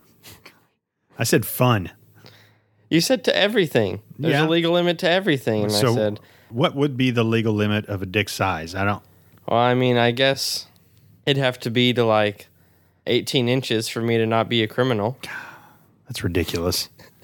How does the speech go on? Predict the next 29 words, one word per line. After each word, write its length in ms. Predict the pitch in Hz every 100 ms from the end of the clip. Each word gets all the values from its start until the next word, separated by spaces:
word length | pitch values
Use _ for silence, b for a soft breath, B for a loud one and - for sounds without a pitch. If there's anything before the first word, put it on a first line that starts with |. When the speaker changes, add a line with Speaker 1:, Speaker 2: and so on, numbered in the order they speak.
| b b b _ _ B B B _ _ _
Speaker 1:
Absolutely 680 | 117 120 110 - 98 90 92
Speaker 2:
That'd 140 | 87
be 60 | 104
Speaker 1:
ridiculous. 320 | 101 98 90
Speaker 2:
terrible. 400 | 98 95 95 98
Speaker 1:
There's 220 | 110 101
nobody 540 | 95 104 110 110 110 110
in 60 | 110
the 60 |
world 300 | 104 101 92
that 60 | 92
believes 380 | 92 90 85 -
that. 260 | 78 73 - _ -
Speaker 2:
<laughs> 280 | - - -
Yeah, 400 | 147 143 170 139
and 180 | 120 135
I 200 | 127 139
don't 180 | 156 123
even 200 | 113 110
believe 320 | 110 113 113
it 120 | 110
'cause 160 | - 107
it's 140 | 98 -
not 200 | 113 -
true. 240 | - 127
Speaker 1:
You 120 | 120
couldn't 240 | 156 180 151
wear 120 | 127
shorts. 600 | - - 131 - - -